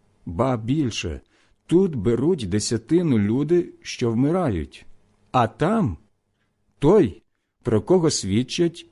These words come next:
що живе. І так би мовити, і Леві, який тепер збирає десятини, дав був десятину через Авраама,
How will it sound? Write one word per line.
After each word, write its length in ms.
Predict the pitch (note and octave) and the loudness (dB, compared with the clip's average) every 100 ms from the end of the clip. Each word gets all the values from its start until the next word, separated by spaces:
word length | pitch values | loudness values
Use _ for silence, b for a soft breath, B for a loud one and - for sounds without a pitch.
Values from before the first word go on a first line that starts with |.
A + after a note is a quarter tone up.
| _ | _
що 300 | - - A2 | -10 -4 -2
живе. 420 | G#2+ A2+ F2+ C2 - _ _ _ _ _ _ _ _ _ _ _ _ _ _ _ - | 0 -2 -2 -6 -12 _ _ _ _ _ _ _ _ _ _ _ _ _ _ _ 0
І 140 | B2+ | 0
так 300 | C3+ A3 G#3+ | 2 0 2
би 120 | F3 | 2
мовити, 720 | F3+ G#3+ A3 F#3+ - F3 E3 - - | 2 2 2 2 4 4 4 -2 -4
і 120 | F#3+ | 2
Леві, 600 | F#3 E3 D#3+ G#3 D#3 E2 - _ _ _ | 6 6 6 2 0 -2 -8 _ _ _
який 360 | A#2 C3+ F#3+ F3 | -2 0 -2 -2
тепер 520 | E3+ E3 F#3 D#3+ F#2 | -2 -2 0 0 -2
збирає 460 | F2 A2 D#3 D#3 | 0 0 2 0
десятини, 760 | A#2+ B2 - A2+ G#3 G3+ G#2+ C#2+ _ _ _ _ - | 0 -2 -4 -4 -2 0 -2 -4 _ _ _ _ -10
дав 480 | G2 F#3 A3+ G3+ | 0 2 2 -2
був 320 | C3 B2+ G#3+ F3 | -2 0 0 2
десятину 760 | E3+ - D3 D3 E3+ G3+ G3+ | 0 2 -4 0 0 0 0
через 600 | G3+ - D3+ E3 E3+ D3+ _ | -2 -2 0 0 -2 -4 _
Авраама, 720 | D3 E3 F#3+ F3 G2 D2+ | -4 -2 0 0 -2 -4